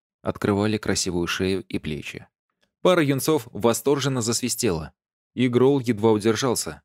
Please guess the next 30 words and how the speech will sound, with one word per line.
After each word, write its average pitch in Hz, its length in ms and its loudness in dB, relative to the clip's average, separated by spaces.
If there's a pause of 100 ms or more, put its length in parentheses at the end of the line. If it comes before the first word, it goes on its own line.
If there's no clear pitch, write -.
(100)
чтобы 143 380 0
не 135 80 -2
побить 98 340 0
и 107 60 -4
их. 82 340 -2 (460)
Однако 110 420 0
Вилда 120 320 2
не 120 100 -2
замечала 113 480 0
ни 80 160 -4
взглядов, 117 520 -2 (240)
ни 147 180 -6
шепотков. - 680 -4 (640)
Забрала 127 440 2
обоих 123 280 2
малышей, 98 560 0 (260)
понесла 117 380 -2
к - 80 -4
воде, 95 400 2 (140)
что-то - 300 -2
воркуя. 82 520 -2 (500)
Шедший 147 400 0
следом 98 340 2
маг 98 340 -6 (140)
принял 101 320 2
у - 120 0
нее 98 220 2
из 95 240 -2
рук 110 200 0
шаль 87 340 -4